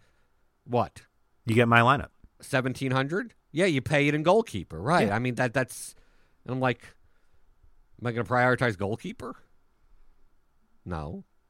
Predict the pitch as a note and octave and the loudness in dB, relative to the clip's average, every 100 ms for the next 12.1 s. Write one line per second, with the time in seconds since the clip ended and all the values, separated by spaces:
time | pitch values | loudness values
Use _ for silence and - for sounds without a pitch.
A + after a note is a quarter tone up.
0 | _ _ _ _ _ - B2 B2+ C#3 C3 | _ _ _ _ _ -8 -2 0 0 0
1 | B2+ B2+ C3 D#3 B3+ - D2+ - - - | 2 4 2 -2 -4 -10 -18 -18 -20 -20
2 | - - _ - G#2+ B2+ - - D#3 G3+ | -20 -20 _ -4 -2 -2 -8 0 4 4
3 | F#3+ _ - D#3 F#3+ - A#2 C3+ C3 C3+ | 2 _ 2 6 6 2 2 2 4 4
4 | C#3 C#3 C#3+ F#3+ E3 G2 - F#2 D#2+ E2+ | 4 2 0 0 -2 -4 -8 -10 -10 -6
5 | C#3+ F3+ D#3 D#3+ E3 D#3+ C#3+ G2+ G#2+ G#2+ | 2 2 2 2 0 0 -4 -6 -4 -2
6 | G#2+ G#2+ A2+ A2+ A2+ A2 B2 C3 B2 D3 | -2 -2 -2 0 -4 -6 -6 -6 -6 -6
7 | C#3+ D3 C#3 C#3+ C#3+ D3+ D#3 G2+ D2+ C#2+ | -4 -4 -6 -4 -4 -4 -6 -8 -16 -20
8 | - C#2+ A#1 - _ _ _ - - D#3 | -20 -20 -20 -20 _ _ _ -4 2 2
9 | G#3+ - _ _ - _ _ _ _ _ | 0 -10 _ _ -20 _ _ _ _ _
10 | _ _ _ _ _ _ _ _ _ _ | _ _ _ _ _ _ _ _ _ _
11 | _ _ _ _ _ - G2+ G#2 A#2+ C#3+ | _ _ _ _ _ -4 -2 0 -2 -6